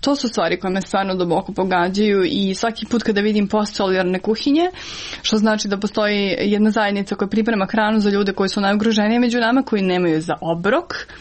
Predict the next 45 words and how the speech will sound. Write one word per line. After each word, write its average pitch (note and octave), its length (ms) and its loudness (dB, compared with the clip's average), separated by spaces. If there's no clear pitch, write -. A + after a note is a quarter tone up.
ja A3+ 200 2
se A3 120 -4
setim G#3 380 0
u G3 60 0
kom G#3 200 2
društvu F#3 320 0
mi F#3 180 2
živimo, E3 480 -2
u G#3 80 0
društvu F#3 440 0
gde D#3 120 -2
su - 160 -6
ljudi E3 200 0
gladni. B2 420 -2
To G#3 140 -2
ne F#3 100 -2
bi F#3 80 -6
smelo F3 260 0
nikad - 300 -2
da - 100 -8
se - 140 -8
dogodi. - 380 -4
Niko A#3 300 2
ne F#3 120 0
bi F3 100 0
smeo F#3+ 280 0
nikad A3 360 0
da G3+ 80 -2
bude G#3 220 0
gladan G3+ 340 2
pored G3 260 -2
svih C#4 260 0
nas C4+ 300 0
koji A3 140 2
možemo A#3 300 2
bilo C4+ 300 4
šta D4 180 0
da B3 140 0
uradimo B3 500 2
da G#3 100 2
bi G#3+ 100 2
se A3+ 140 0
to A3 300 0
izmenilo. F3+ 720 2
I G#3+ 60 0